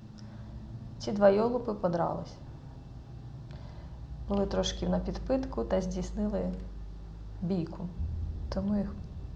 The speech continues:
посадили по окремим стільцям. Сейфи я люблю, давайте щось.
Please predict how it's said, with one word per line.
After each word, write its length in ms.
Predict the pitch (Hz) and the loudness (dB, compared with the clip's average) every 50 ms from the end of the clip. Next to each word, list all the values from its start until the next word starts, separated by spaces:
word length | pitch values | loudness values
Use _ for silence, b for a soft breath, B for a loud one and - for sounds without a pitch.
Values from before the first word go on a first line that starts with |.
| - - - - - - - - - - - - - - - - B B B B B B B B B - - | -8 -8 -10 -10 -10 -10 -10 -10 -8 -8 -10 -10 -10 -12 -12 -12 B B B B B B B B B -10 -6
посадили 520 | - 196 - 202 175 160 175 165 170 175 180 - - - - - - - - - - - - - - - - - - - - - - - - - - - - - - | -6 -4 0 0 0 0 0 0 -2 -4 -4 -6 -8 -10 -10 -10 -10 -12 -12 -12 -12 -12 -12 -10 -10 -10 -10 -10 -12 -14 -14 -14 -14 -12 -12 -12 -12 -14 -12 -6 -2
по 80 | 196 | -2
окремим 460 | 185 180 - 196 196 190 185 180 180 180 | -2 -2 -2 -2 0 0 2 2 0 0
стільцям. 560 | - - - 170 165 165 - - - 170 170 165 - - - - - - - - - - - - - - - - - - - - - - B B B B B B B - - - - - - - - - - - - - - - - - - - - - - - - - - - - - - - - - - - - - - - - - - - - - - - - - - | -2 -6 -4 -4 -4 -4 -4 -4 -4 -4 -4 -6 -8 -14 -14 -14 -14 -14 -14 -14 -14 -14 -14 -14 -14 -14 -16 -16 -16 -16 -16 -16 -14 -14 B B B B B B B -18 -18 -18 -18 -18 -18 -18 -18 -18 -18 -18 -16 -16 -16 -16 -16 -16 -16 -16 -16 -16 -16 -16 -16 -18 -18 -18 -18 -16 -16 -16 -16 -16 -16 -16 -12 -8 -8 -6 -6 -6 -8 -10 -12 -12 -14 -14 -14 -16 -16
Сейфи 540 | - - - - 202 226 240 233 - - 196 | -16 -6 0 2 2 2 2 0 0 0 2
я 160 | 185 185 190 | 2 2 2
люблю, 300 | 185 180 180 - 185 180 170 | 2 0 0 0 0 0 0
давайте 380 | 185 180 185 180 180 - 180 | 2 2 0 0 -2 -2 -6
щось. 340 | - - - 175 - - - | -8 -6 -8 -8 -8 -10 -14